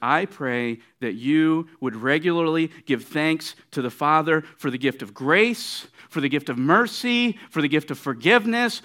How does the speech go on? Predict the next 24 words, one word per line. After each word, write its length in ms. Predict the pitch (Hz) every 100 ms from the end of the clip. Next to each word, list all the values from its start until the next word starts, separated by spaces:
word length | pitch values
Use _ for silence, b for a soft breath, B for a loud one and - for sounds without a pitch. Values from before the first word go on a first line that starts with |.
| B
for 100 | -
the 100 | 156
gift 460 | 151 - 233 302 302
of 200 | 208 202
salvation 960 | - 202 180 165 175 226 226 - 220 196
that 180 | 185 180
only 420 | 208 269 285 302
comes 480 | 285 214 233 233 -
through 320 | - 214 208
Jesus 560 | 170 185 190 175 175 165
Christ," 300 | 175 165 139
that 100 | 131
you 180 | 139 214
would 120 | 165
give 140 | 147 127
thanks 260 | 147 135
for 160 | - 101
that. 680 | 101 175 165 127 - - - - _ _ _ _ _ _ _ _ _ _ _ _ _ _ _ _ _ _ _ _ _ _ _ _ _ _
'Cause 160 | - 113 113
that's 560 | 190 196 185 - - -
the 120 | 123
centerpiece 680 | - - 135 - 120 98 101
of 100 | 110
life. 600 | 165 180 101 - -